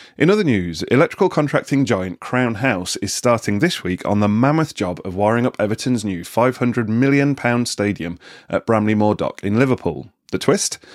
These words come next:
They're doing it a hundred miles away in the West Midlands. The electricians don't have arms of spaghetti like Mister Tickle.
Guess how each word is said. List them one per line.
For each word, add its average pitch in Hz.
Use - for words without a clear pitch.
They're 104
doing 127
it 85
a -
hundred 131
miles 127
away 87
in 98
the 95
West 123
Midlands. -
The 110
electricians 123
don't 135
have 113
arms 120
of 113
spaghetti 120
like 98
Mister 113
Tickle. 156